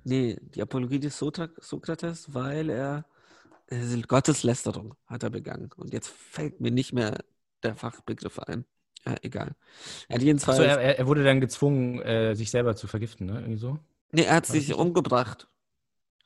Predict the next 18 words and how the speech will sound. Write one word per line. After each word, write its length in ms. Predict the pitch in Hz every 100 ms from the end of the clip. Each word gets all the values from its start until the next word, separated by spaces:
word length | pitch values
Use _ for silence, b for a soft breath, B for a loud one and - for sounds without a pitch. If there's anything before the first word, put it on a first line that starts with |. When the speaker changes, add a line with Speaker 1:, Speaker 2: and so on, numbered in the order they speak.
| b b
Speaker 2:
Aber 180 | 104 110
war 80 | 131
nicht 140 | 151
die 60 | 131
Strafe, 380 | - 143 -
er 100 | 120
muss 280 | 120 135 -
irgendwie 280 | 123 120 117
Gift 240 | 113 151
schlucken 320 | - 165 175 170
oder 140 | 170
so? 160 | 180 214 - _ _ _ _ _ _ _
Speaker 1:
Nee, 160 | - 135
aber 200 | 123 123
er 80 | 127
hat 100 | 143
sich 140 | 156
doch, 240 | 156 143